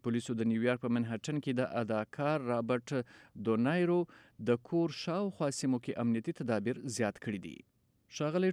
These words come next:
ټرمپ له سی ان ان شبکې سره ښې اړیکې نه لري او وخت ناوخت ورباندې انتقادونه کوي. په نیویارک کې د سی ان ان مرکزي دفتر وروسته له هغه تش کړل سو چې هلته یوه مشکوکه بسته وموندل سوه. چارواکو دا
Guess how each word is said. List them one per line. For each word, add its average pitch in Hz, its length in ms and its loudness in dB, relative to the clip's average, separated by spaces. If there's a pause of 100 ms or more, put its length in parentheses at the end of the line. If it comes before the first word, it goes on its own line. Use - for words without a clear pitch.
ټرمپ 226 260 -2
له 175 220 2
سی 165 180 2
ان 190 100 0
ان 190 120 -2
شبکې 151 420 -2
سره 135 160 -2
ښې 165 240 -4
اړیکې 139 320 0
نه 160 160 2
لري 180 240 0
او 143 80 0 (160)
وخت 151 300 -2
ناوخت 143 280 0
ورباندې 135 380 0 (140)
انتقادونه 117 580 0
کوي. 92 200 -10 (220)
په 107 220 0
نیویارک 123 400 0
کې 131 40 -2 (120)
د - 100 -6
سی 113 220 -2
ان 127 100 0
ان 127 140 2
مرکزي 117 460 -4 (200)
دفتر 127 420 -2
وروسته 135 380 -2
له 123 160 -2
هغه 131 320 -4
تش 190 240 -4
کړل 170 240 -4
سو 175 100 4
چې 160 460 -2
هلته 156 320 0
یوه 135 300 2
مشکوکه 127 420 -4
بسته 131 320 -2 (100)
وموندل 104 460 0
سوه. - 180 -10 (580)
چارواکو 160 460 0
دا 147 80 2